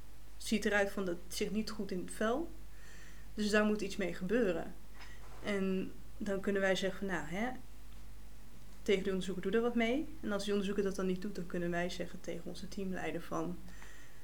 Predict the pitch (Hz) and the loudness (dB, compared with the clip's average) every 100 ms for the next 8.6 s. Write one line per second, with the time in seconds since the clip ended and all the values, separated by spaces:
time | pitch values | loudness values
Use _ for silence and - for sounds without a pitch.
0 | - - - - - 196 190 - 185 185 | -6 -6 -6 -6 -4 0 2 2 0 2
1 | 214 214 214 240 226 185 185 190 185 185 | 2 2 2 4 4 2 0 -2 0 4
2 | 190 190 - - - - - 202 196 - | 6 6 0 -4 -6 -6 -4 -4 -4 2
3 | 185 175 - 170 196 175 180 175 - 190 | 2 2 -2 -2 0 0 0 -2 0 -2
4 | 185 185 - 180 - 175 175 175 180 - | 0 -2 -2 -4 -4 -4 -4 -2 -4 -4
5 | 190 185 175 175 185 185 - 185 185 - | -2 0 0 0 -2 -2 2 2 2 -4
6 | - 202 196 175 180 180 - 180 160 156 | -2 0 2 2 2 0 -2 0 0 0
7 | 170 190 190 185 - - - - - - | -2 -2 -4 -4 -4 -4 -4 -4 -4 -4
8 | - - 190 180 - - | -4 -2 6 8 6 2